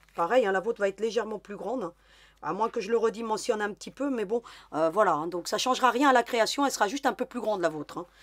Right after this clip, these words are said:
Donc, euh, ça changera rien au, au final. Et puis, bah, écoutez, vous allez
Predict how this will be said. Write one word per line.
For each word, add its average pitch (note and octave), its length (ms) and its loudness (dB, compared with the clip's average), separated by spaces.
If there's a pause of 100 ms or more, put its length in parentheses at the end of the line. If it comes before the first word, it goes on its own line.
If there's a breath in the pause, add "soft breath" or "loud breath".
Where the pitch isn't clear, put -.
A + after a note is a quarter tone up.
(240 soft breath)
Donc, F3 180 -4
euh, D#3 180 2
ça F3+ 140 -2
changera B3+ 340 2
rien G#3 420 0 (240 loud breath)
au, D#3+ 380 0
au G3+ 80 -4
final. F3 400 -2 (340 loud breath)
Et B3 120 4
puis, E4 120 4
bah, D4 120 10
écoutez, C#4 460 4 (2000 soft breath)
vous D4 240 4
allez D4+ 420 6